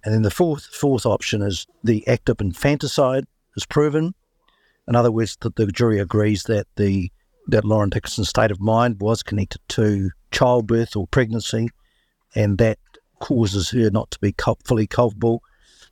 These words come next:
So they can find the act of infanticide is proven, but that she is not criminally responsible because of insanity.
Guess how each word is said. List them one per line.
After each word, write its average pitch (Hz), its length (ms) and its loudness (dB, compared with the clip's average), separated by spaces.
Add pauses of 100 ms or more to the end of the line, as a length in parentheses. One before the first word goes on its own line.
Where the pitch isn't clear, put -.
(120)
So 123 140 2
they 107 140 2
can 135 440 0 (220)
find 123 480 0 (400)
the 117 160 2
act - 180 -2
of 104 80 -2
infanticide 110 760 -2
is 101 80 -4
proven, 151 500 0 (560)
but - 560 0
that 110 560 0
she 110 300 0
is 95 140 -2
not 104 200 0 (120)
criminally 104 640 0 (140)
responsible 95 840 -2 (120)
because 101 640 0 (100)
of 92 540 0 (160)
insanity. 92 560 0